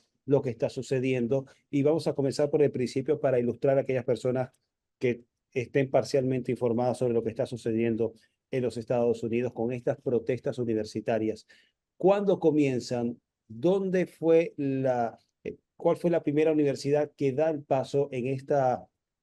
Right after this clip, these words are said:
en este movimiento de universitarios estadounidenses en solidar-, en solidaridad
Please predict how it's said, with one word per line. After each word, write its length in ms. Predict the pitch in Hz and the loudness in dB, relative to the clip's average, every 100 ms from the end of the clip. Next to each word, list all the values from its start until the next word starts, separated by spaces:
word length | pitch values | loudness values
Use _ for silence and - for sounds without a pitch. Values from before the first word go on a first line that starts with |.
| _ _ | _ _
en 80 | 143 | -6
este 220 | 143 160 | 0 2
movimiento 880 | 143 131 123 131 147 131 - 120 - - | 4 4 4 4 6 4 4 2 2 -4
de 120 | - 120 | -4 0
universitarios 640 | 120 120 123 131 135 120 | 2 0 0 0 0 -2
estadounidenses 920 | 120 131 123 117 123 123 120 120 - - | -2 0 2 2 0 -2 -2 -8 -8 -10
en 120 | 120 | -8
solidar-, 600 | - 117 113 127 135 - | -4 0 2 2 0 -4
en 120 | 131 | -8
solidaridad 760 | 117 135 127 127 117 123 135 | -4 -2 0 2 2 4 2